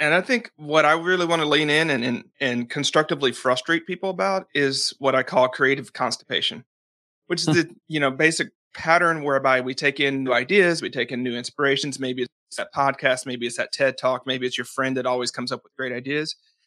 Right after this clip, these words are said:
Speaker 1: We take in those ideas and we don't do anything with them. And at a certain point, just like physical constipation, we start getting toxic. And, you know, as creative people, we're either destroying something or we're creating something.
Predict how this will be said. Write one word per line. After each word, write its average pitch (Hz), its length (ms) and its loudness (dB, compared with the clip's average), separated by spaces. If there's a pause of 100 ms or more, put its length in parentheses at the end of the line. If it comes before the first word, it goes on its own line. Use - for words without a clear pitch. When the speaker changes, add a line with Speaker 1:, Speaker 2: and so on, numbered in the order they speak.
(140)
Speaker 1:
We 139 100 -8
take 175 220 -2
in 196 80 0
those 170 180 2
ideas 131 640 -2 (120)
and 131 120 -10
we 127 120 -6
don't 139 240 -4 (240)
do 127 160 -6
anything 95 320 -8
with 50 160 -18
them. - 160 -20 (640)
And 139 100 -4
at 139 100 -4
a 131 60 -4
certain 196 280 0
point, 160 260 -2
just 143 140 -6
like 127 180 -2
physical 190 400 0
constipation, 120 800 -6
we 127 80 -6
start 127 240 -2
getting 123 200 -6
toxic. - 520 -8
And, 123 240 -12 (360)
you 190 120 0
know, 180 80 6
as 185 160 2
creative 196 360 2
people, 147 400 -4
we're 147 220 2
either 151 300 0
destroying 143 600 -2
something 190 540 -6 (420)
or 139 100 -4
we're 135 100 -2
creating 143 480 0
something. - 500 -8